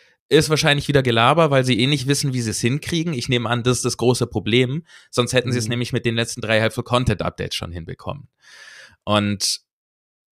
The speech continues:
Speaker 1: viele der Seiten, die jetzt ranken, haben nur eine hohe D R, sind solche riesigen Publikationen, aber
Speaker 2: Ja.
Speaker 1: sind kein Helpful Content. Deswegen, ja, wie immer, man weiß nicht, was wirklich passiert. Ich find's interessant, dass Donny Sullivan so eine Ankündigung, Danny Sullivan so eine Ankündigung macht.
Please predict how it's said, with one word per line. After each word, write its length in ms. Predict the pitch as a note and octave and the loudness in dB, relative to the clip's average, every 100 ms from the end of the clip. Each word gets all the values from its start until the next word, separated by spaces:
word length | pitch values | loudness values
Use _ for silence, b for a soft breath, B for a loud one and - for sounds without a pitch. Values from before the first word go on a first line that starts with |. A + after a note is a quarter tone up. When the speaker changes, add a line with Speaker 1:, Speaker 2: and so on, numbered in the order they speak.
| _ | _
Speaker 1:
viele 380 | - - E3 F3 | -14 -6 2 4
der 120 | C#3 | 4
Seiten, 380 | B2 A#2+ C3+ C3 | 4 2 0 -2
die 60 | A#2 | -2
jetzt 260 | A#2 - | -2 0
ranken, 320 | A#2+ B2+ A2+ | 0 0 0
haben 160 | A2 C#3 | 0 0
nur 100 | C3 | 0
eine 160 | B2 A#2 | 0 4
hohe 180 | A#2+ | 4
D 140 | A2 G#2+ | 4 4
R, 200 | A2+ B2 | 2 2
sind 200 | B2 C3 | -2 0
solche 300 | B2+ A#2 A2 | 0 0 -2
riesigen 300 | A#2+ A#2 A2+ | -2 -4 -2
Publikationen, 880 | B2+ A#2 A2 G#2 - A#2+ B2+ C3+ B2+ | -4 -2 -2 -2 0 0 0 -2 -2
aber 220 | G#2+ G#2+ | 0 2
Speaker 2:
Ja. 60 | G#2+ | 2
Speaker 1:
sind 140 | C3 | 2
kein 200 | - G#2+ | 4 2
Helpful 360 | G2 G2 - F#2+ | 2 0 0 -2
Content. 580 | - F#2 F2 - - - B B B B B B B _ - | 0 -2 -2 -12 -14 -18 B B B B B B B _ 2
Deswegen, 560 | E3 E3 F3 F3+ F3+ | 2 4 2 2 0
ja, 260 | C#3 A#2+ G#2 - | 0 -2 -2 -4
wie 140 | C3+ | -2
immer, 480 | D3 E3 E3 D#3+ - _ _ _ | 2 4 2 0 -8 _ _ _
man 240 | - C3 B2+ | -10 -6 0
weiß 220 | C#3 D3+ | 0 0
nicht, 140 | E3 C#3 | -2 0
was 160 | B2 | 0
wirklich 280 | D3 E3+ D#3+ | 0 -2 0
passiert. 320 | D#3 C#3+ D#3 | -2 2 0
Ich 120 | B2 - | 0 -6
find's 300 | - C#3 C3 | -2 0 0
interessant, 500 | C3+ B2 - C#3 D3 | -2 -2 0 0 2
dass 160 | B2 | 0
Donny 220 | - B2 | 0 -2
Sullivan 460 | A#2 B2 A#2+ A#2 A2+ | 0 0 0 0 -2
so 80 | A2+ | -2
eine 160 | G#2+ | -2
Ankündigung, 560 | F#2 C#3+ - F3+ F#3 E3 | -2 -2 0 0 0 -2
Danny 200 | - A#2+ | 0 0
Sullivan 360 | A#2 A#2+ A2 G#2+ | 0 0 0 0
so 80 | A2 | -2
eine 120 | G#2+ | -2
Ankündigung 480 | G#2 - E3+ E3+ E3 | -2 -2 -2 0 -2
macht. 320 | F3 F#3 - | -2 -4 -10